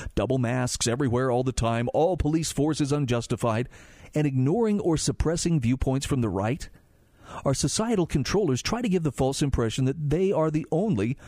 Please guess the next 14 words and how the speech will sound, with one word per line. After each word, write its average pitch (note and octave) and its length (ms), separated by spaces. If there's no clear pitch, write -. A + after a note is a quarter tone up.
reasonable A#2 480
alternative." A#2 640
Such - 260
an F3+ 80
idea D#3 300
was C3+ 160
advanced B2 500
by B2+ 140
the B2 100
late A#2 220
political B2 360
philosopher A#2 540
Richard A#2+ 320
Weaver A2 420